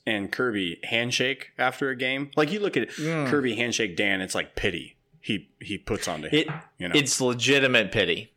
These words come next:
Speaker 1: Yeah.
Speaker 2: It's legitimate pity.
Speaker 1: But there is
Speaker 2: He handed him five dollars, I think, in the last handshake. He said, "Look, get your s-,
Speaker 1: Go to
Speaker 2: go
Speaker 1: Zaxby's.
Speaker 2: stop, stop at the drive-thru on the way home and get yourself something."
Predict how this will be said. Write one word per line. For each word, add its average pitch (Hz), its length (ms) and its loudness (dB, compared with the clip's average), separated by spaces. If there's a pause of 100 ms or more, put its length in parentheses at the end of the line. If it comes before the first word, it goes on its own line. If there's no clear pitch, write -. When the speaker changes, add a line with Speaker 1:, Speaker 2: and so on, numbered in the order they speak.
(120)
Speaker 1:
Yeah. - 60 -6 (100)
Speaker 2:
It's 104 180 0
legitimate 104 480 2
pity. - 260 -6 (120)
Speaker 1:
But 110 200 0
there 190 200 4
is 117 160 2
Speaker 2:
He 208 180 6
handed 196 440 6
him 151 160 6
five 135 360 6
dollars, 110 460 4
I 95 120 2
think, 104 300 0
in 98 80 0
the 95 80 2
last 90 320 2
handshake. 82 460 0
He 143 100 6
said, 143 340 2
"Look, 139 360 4 (520)
get 156 220 4
your 185 60 4
s-, - 160 -4 (320)
Speaker 1:
Go 120 120 4
to 143 80 4
Speaker 2:
go 135 120 6
Speaker 1:
Zaxby's. - 340 4
Speaker 2:
stop, 151 400 4
stop 160 480 4
at 185 140 4
the 165 60 2
drive-thru 123 520 6
on 107 140 4
the 104 80 4
way 104 180 4
home 98 400 0
and 113 180 0
get 104 220 0
yourself 113 340 0
something." - 360 -4